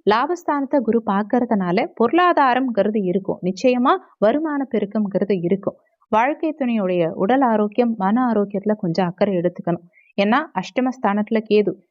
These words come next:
ஏழாம் இடத்துல விரையாதிபதி உச்சம். இதனால வாழ்க்கை துணையுடைய உடல் ஆரோக்கியம், மன ஆரோக்கியத்துல அக்கறை அவசியம்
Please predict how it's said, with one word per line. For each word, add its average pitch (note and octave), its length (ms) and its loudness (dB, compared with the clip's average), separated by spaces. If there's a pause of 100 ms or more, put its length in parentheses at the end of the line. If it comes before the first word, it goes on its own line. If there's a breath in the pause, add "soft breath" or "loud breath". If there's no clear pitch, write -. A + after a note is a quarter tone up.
(160)
ஏழாம் B3+ 280 0
இடத்துல A3+ 320 -4
விரையாதிபதி A3+ 640 2
உச்சம். G3+ 280 -2 (160)
இதனால G3+ 360 0 (380)
வாழ்க்கை F4 360 2
துணையுடைய C#4+ 560 0
உடல் A#3 240 2
ஆரோக்கியம், A3 460 2
மன G3+ 200 0
ஆரோக்கியத்துல F3 540 0
அக்கறை F#3+ 280 0
அவசியம் F#3+ 480 -2